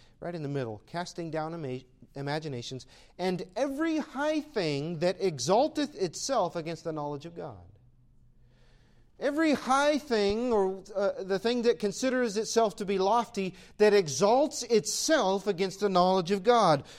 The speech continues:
Beloved, that's everyday people you meet on the street. That's just about everyone you meet. People that live with no care for God, no care for the Bible. They're living to please theirself. They're gonna do whatever they want and just leave me alone with your religious stuff.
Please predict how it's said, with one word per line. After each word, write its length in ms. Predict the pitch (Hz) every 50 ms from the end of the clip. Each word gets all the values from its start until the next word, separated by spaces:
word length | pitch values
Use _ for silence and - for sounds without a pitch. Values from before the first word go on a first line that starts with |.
| - -
Beloved, 320 | - 175 240 311 320 269 220
that's 240 | 214 262 302 294
everyday 640 | 262 254 254 226 240 233 185 165 - 151 220 226 208
people 320 | - 226 285 233 190 185
you 160 | 185 196 233
meet 160 | 220 214 214 202
on 140 | 196 175
the 40 | 151
street. 440 | 135 - - 233 240 196 117 90 - _ _ _ _ _ _ _ _ _ _ _ _ _ _ _ _ _ _ -
That's 160 | - 320 311
just 180 | - 302 - -
about 240 | 240 202 196 202 202
everyone 420 | 214 208 208 220 214 208 208 196
you 120 | 196 196 202
meet. 260 | 240 311 269 185 - - - - -
People 320 | - 277 294 - 277 269 247
that 240 | 226 226 214 - - - - - -
live 280 | 185 220 277 330 302 233
with 280 | 226 247 247 214 160
no 260 | 180 196 220 262 311 277
care 300 | - - 233 214 190 170
for 160 | - 160 151
God, 400 | 127 131 127 131 160 214 202 - - - -
no 240 | - 180 214 285 349
care 300 | 262 - 269 262 208 170
for 140 | - - 170
the 100 | 151 151
Bible. 480 | 123 139 135 139 139 160 214 247 233 - - -
They're 140 | - 240 262
living 280 | 247 277 285 320 330
to 60 | 311 294
please 360 | - 240 240 240 233 - 208
theirself. 400 | 196 - - - 170 175 233 240
They're 80 | 294
gonna 160 | 262 262 240 214
do 120 | 214 226
whatever 300 | 208 208 185 190 214 247
they 140 | 285 311 330
want 340 | 294 220 185 180 190 220 208
and 100 | 220 190
just 200 | 214 214 - 180
leave 180 | 190 214 240
me 140 | 240 262 302
alone 300 | 302 269 220 208 208 214
with 120 | 202 185
your 100 | 185 175
religious 440 | 156 160 165 180 202 208 285 285 -
stuff. 420 | - - - 175 185 240 240 -